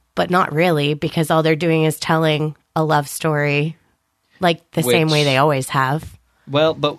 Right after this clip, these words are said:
Speaker 2: but not the same way they always have, because I didn't get it. I didn't
Speaker 1: <laughs>
Speaker 2: understand. I was like, "What's happening?" I mean, yeah, you guys are giving each other gooey-eyed looks, but I don't know why. There was no, there was nothing that evoked it. There was no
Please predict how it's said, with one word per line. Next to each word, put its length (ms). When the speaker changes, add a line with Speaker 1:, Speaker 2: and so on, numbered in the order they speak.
Speaker 2:
but 180
not 280
the 80
same 260
way 120
they 100
always 240
have, 480
because 360
I 80
didn't 220
get 200
it. 160
I 60
didn't 300
Speaker 1:
<laughs> 80
Speaker 2:
understand. 840
I 40
was 80
like, 100
"What's 340
happening?" 420
I 100
mean, 180
yeah, 180
you 140
guys 140
are 40
giving 280
each 140
other 180
gooey-eyed 960
looks, 440
but 120
I 100
don't 140
know 80
why. 460
There 80
was 180
no, 460
there 80
was 160
nothing 340
that 200
evoked 420
it. 260
There 160
was 260
no 640